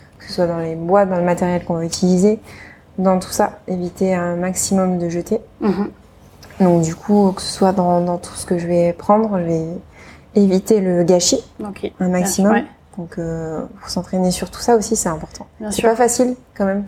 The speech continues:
Speaker 1: faut, faut dire ce
Speaker 2: Oui,
Speaker 1: qui est.
Speaker 2: c'est une, c'est une
Speaker 1: Mais
Speaker 2: réflexion que tu dois intégrer dès le départ, pour
Speaker 1: Ouais,
Speaker 2: dire
Speaker 1: ouais,
Speaker 2: comment
Speaker 1: ouais.
Speaker 2: réintégrer, réutiliser, euh,
Speaker 1: C'est
Speaker 2: ouais.
Speaker 1: ça.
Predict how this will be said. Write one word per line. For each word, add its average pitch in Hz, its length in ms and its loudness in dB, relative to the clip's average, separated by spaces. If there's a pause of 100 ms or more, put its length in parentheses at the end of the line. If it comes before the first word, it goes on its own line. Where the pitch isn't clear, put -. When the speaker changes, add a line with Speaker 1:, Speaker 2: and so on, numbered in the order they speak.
Speaker 1:
faut, 185 140 -12
faut 165 160 -6
dire 170 180 -4
ce - 80 0
Speaker 2:
Oui, 254 80 6
Speaker 1:
qui 190 60 4
est. 196 80 2
Speaker 2:
c'est 202 360 0
une, 214 200 -4
c'est - 80 -2
une 196 60 4
Speaker 1:
Mais 190 80 4
Speaker 2:
réflexion 180 420 2
que - 40 -8
tu - 80 -4
dois 208 120 2
intégrer 202 340 0
dès 202 140 0
le 196 40 0
départ, 208 300 0
pour 202 120 0
Speaker 1:
Ouais, 208 200 4
Speaker 2:
dire 196 140 0
Speaker 1:
ouais, 190 120 4
Speaker 2:
comment 202 200 0
Speaker 1:
ouais. 214 80 -6
Speaker 2:
réintégrer, 208 480 -4
réutiliser, 202 800 -6
euh, - 20 -4 (140)
Speaker 1:
C'est 202 100 2
Speaker 2:
ouais. 220 60 4
Speaker 1:
ça. 202 160 2